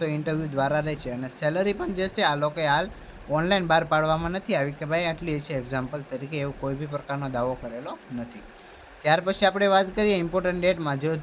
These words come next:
શરૂની તારીખ છે ત્રીજા મહિનાની પંદરથી આના ફોર્મ ભરાવાના શરૂ થઈ ગયા છે અને ચોથા મહિનાની પાંચ તારીખની વચ્ચે જે છે તમે ફોર્મ ભરી શકો. ત્યાર પછી એડ્રેસની વાત કરીએ તો જી એસ આર ટી સી ડિપાર્ટમેન્ટ ઓફિસ,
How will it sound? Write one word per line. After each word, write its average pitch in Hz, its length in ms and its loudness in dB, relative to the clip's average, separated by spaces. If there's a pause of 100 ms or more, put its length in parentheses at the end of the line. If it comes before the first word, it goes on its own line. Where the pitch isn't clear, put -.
(140)
શરૂની 185 500 0
તારીખ 185 320 2
છે 196 160 4
ત્રીજા 156 320 0
મહિનાની 180 400 -4
પંદરથી 165 420 -4
આના 165 220 -2
ફોર્મ 160 220 0
ભરાવાના 156 420 4
શરૂ 170 300 0
થઈ 202 200 2
ગયા 147 220 4
છે 170 100 -4 (380)
અને 151 120 -2 (100)
ચોથા 165 340 2
મહિનાની 180 400 0
પાંચ 156 340 2
તારીખની 156 460 0
વચ્ચે 151 300 -4
જે 147 140 -4
છે 160 140 -6
તમે 135 220 -4
ફોર્મ 160 180 -2 (220)
ભરી 107 240 -6
શકો. 110 260 -16 (480)
ત્યાર 170 220 4
પછી 196 320 2
એડ્રેસની 202 420 2
વાત 208 240 4
કરીએ 220 300 2
તો 170 80 2 (100)
જી 156 200 0
એસ 180 120 -8
આર 160 160 4
ટી 175 180 -6
સી 175 140 -2
ડિપાર્ટમેન્ટ 170 560 -2
ઓફિસ, 202 320 -2